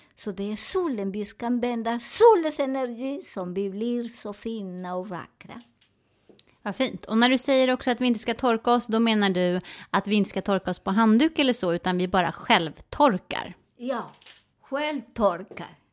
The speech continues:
Speaker 2: Ehm, ja, och vi kan ju också använda oss utav,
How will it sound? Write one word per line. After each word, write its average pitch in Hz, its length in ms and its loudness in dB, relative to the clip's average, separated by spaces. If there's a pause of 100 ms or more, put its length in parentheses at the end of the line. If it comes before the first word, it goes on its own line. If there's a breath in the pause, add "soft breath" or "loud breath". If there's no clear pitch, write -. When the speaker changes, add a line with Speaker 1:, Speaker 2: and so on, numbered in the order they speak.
(1040 loud breath)
Speaker 2:
Ehm, 254 720 0
ja, 262 520 2
och 277 300 0
vi 311 160 0
kan 339 260 4
ju 330 100 6
också - 280 0
använda 285 640 6
oss 233 400 -2
utav, 208 640 2